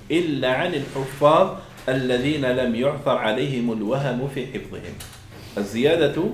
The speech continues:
لا تلزم، يعني لا تقبل إلا من لم يعثر على الخطأ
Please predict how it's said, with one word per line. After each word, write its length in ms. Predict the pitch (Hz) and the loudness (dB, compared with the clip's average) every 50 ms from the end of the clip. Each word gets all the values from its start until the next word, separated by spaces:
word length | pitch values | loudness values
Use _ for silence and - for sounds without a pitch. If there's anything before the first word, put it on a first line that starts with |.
| - - 110 | -4 -4 0
لا 140 | 135 170 | 2 2
تلزم، 440 | 196 196 196 147 117 107 110 104 101 95 90 | 4 4 2 0 0 0 0 0 0 -2 -4
يعني 240 | 92 107 110 107 113 | -4 -4 -2 -2 0
لا 140 | 147 180 | 0 0
تقبل 440 | 202 - 160 120 - 110 120 139 165 196 - - - - - - - - - 165 | 2 0 -2 -4 -2 0 2 2 2 2 -2 -10 -14 -16 -18 -20 -16 -6 2 4
إلا 640 | 180 208 185 151 143 143 143 147 165 196 214 - - - - - - - - - - - - - | 6 6 6 6 4 4 4 4 4 2 -2 -4 -8 -14 -18 -20 -20 -20 -20 -20 -20 -16 -6 -2
من 240 | 107 123 123 117 113 | 0 0 0 2 2
لم 220 | 117 113 113 117 | 0 0 0 0
يعثر 400 | 135 147 151 147 143 147 139 135 | 0 0 0 -2 0 0 0 0
على 500 | 117 117 110 107 110 113 120 131 151 - - - 107 | 0 0 0 0 2 0 0 0 -2 -6 -6 -6 -4
الخطأ 580 | 107 107 - - 143 135 - 123 117 127 151 | -4 -4 -4 -4 -4 -2 0 -2 -2 -2 -4